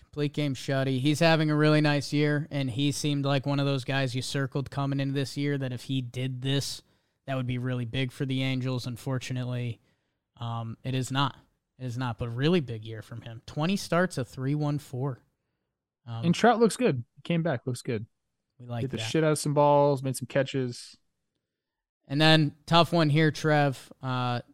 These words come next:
Speaker 1: two games between the White Sox and the Guardians. I, I think, again, it's more performance-based. I think you're gonna hear about one of these performances very soon. Um, I think you might hear about two of these performances very soon. So, um,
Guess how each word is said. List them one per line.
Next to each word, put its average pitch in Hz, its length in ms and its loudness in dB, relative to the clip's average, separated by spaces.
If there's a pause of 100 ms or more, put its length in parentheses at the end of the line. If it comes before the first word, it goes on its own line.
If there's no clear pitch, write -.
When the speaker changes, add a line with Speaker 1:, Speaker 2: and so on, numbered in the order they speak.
(100)
Speaker 1:
two 190 300 2
games 151 500 4
between 135 340 -4
the 127 80 -4
White 131 220 -2
Sox 131 280 -2
and 123 120 -6
the 120 40 -6
Guardians. 151 600 4
I, 127 260 -4
I 123 120 -6
think, 143 260 -6
again, 131 300 -4
it's 123 180 -8
more 127 420 -4 (800)
performance-based. 151 1080 2
I 127 60 -2
think 135 180 -4
you're 135 100 -4
gonna 131 140 -2
hear 127 180 -2
about 123 280 -2
one 123 140 -4
of 127 60 -4
these 123 140 -4
performances 123 800 -8 (380)
very 156 460 6
soon. 139 500 -4 (200)
Um, 123 400 -6 (460)
I 131 80 -6
think 156 140 2
you 151 60 0
might 151 160 4
hear 156 100 6
about 160 240 4
two 202 160 6
of 233 60 4
these 127 160 -2
performances 117 520 -8
very 113 260 -8
soon. 113 280 -10
So, 120 300 -6 (640)
um, 120 420 -4